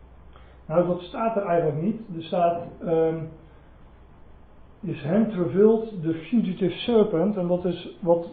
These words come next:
de Concordant Version ook heeft. En als we dit vertalen naar het Nederlands, eh, dan staat er: "Zijn hand, Gods hand, leed geboortepijnen om de snelle slang." Kijk, God heeft die slang gemaakt.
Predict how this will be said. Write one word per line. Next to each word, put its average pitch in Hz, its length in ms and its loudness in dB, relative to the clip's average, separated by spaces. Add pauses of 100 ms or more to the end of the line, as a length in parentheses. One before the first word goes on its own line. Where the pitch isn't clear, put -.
de 165 340 4
Concordant 190 440 2
Version 202 540 4
ook 175 160 2
heeft. 190 580 4 (760)
En 180 140 -2
als 180 180 2
we 175 100 0
dit 175 180 0
vertalen 214 640 0
naar 165 100 -2
het 170 80 0
Nederlands, 190 580 0 (160)
eh, 156 400 -2 (180)
dan 156 140 -2
staat 165 300 0
er: 165 80 -2
"Zijn 165 200 0
hand, 190 380 4 (580)
Gods 180 220 0
hand, 196 300 8 (720)
leed 190 300 0
geboortepijnen 202 1040 0 (220)
om 202 260 4
de 160 100 -4
snelle 185 360 2
slang." 143 340 -2 (1600)
Kijk, 165 160 -4
God 202 140 0
heeft 180 180 0
die - 120 -8
slang 208 280 6
gemaakt. 190 480 4